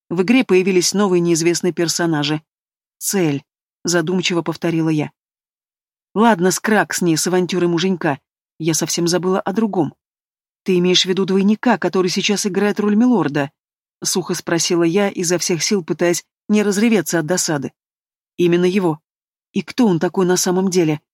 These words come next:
Ты ведь наверняка с ним общался". Увы, но нет. Я пока не выяснил его личность. После так называемого возвращения Виксара, очень сильно похожий на милорда, полностью сменил охрану и окружил себя новыми чиновниками,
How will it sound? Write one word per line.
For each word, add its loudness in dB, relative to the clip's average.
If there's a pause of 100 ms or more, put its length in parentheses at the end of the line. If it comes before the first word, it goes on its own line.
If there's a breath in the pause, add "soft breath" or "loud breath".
(220)
Ты 0
ведь 2
наверняка 2
с -6
ним 2
общался". -2 (760)
Увы, 4 (120)
но 2
нет. 0 (500)
Я 2
пока 0
не 2
выяснил 2
его 0
личность. -6 (420)
После 2
так -2
называемого 2
возвращения 0
Виксара, 0
очень -4
сильно 0
похожий -2
на 2
милорда, 0 (360)
полностью 2
сменил 2
охрану 0 (260)
и -2
окружил 0
себя -2
новыми 0
чиновниками, -2